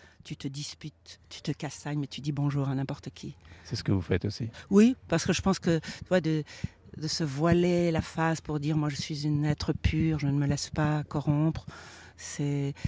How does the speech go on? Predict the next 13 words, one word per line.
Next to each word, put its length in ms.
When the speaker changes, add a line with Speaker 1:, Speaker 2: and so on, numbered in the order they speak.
Speaker 1:
c'est 300
avancer 400
aveugle. 640
C'est, 420
c'est 200
toujours 280
intéressant 540
de, 240
de 100
parler 320
avec 160
son 200
ennemi. 400